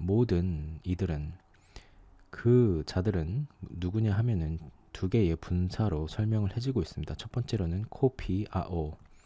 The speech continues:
수고하고, 두 번째로는 무거운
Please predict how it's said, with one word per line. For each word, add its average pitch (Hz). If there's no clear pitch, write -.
수고하고, 110
두 -
번째로는 104
무거운 87